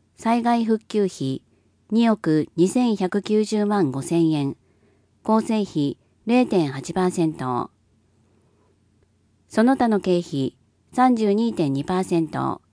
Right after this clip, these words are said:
丸六、物件費四十二億二千五百八十九万七千円。構成費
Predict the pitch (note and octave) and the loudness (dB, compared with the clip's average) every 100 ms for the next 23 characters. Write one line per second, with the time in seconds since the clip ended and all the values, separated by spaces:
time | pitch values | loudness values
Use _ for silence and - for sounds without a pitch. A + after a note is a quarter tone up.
0 | _ _ _ _ _ _ _ - F3 G3 | _ _ _ _ _ _ _ -4 0 2
1 | F#3+ F3+ E3 E3 _ _ _ - F3+ - | 2 2 0 -2 _ _ _ -2 -2 0
2 | A#3+ A3+ - C3 B2+ - _ _ _ - | 0 0 0 -4 -4 -8 _ _ _ -2
3 | A#3 A#3+ A3 G#3+ A3+ A3+ G#3 D3 D3 - | 2 2 2 0 2 0 -2 -2 -2 -4
4 | _ F3+ F#3+ B3 A#3+ F#3 E3+ F#3+ G3 F#3 | _ -2 0 0 0 0 0 -2 -2 -2
5 | F3 G3 G#3 G3+ G#3 G3+ G3+ F#3+ C3+ C3+ | -2 -2 -2 -2 -2 -2 0 0 0 0
6 | E3 E3+ D#3+ D3+ C#3+ C3 B2+ _ _ _ | -2 0 0 0 0 -4 -8 _ _ _
7 | _ _ - G3+ G#3 G#3 G3 - D3 C#3+ | _ _ -4 0 0 2 0 0 -2 -4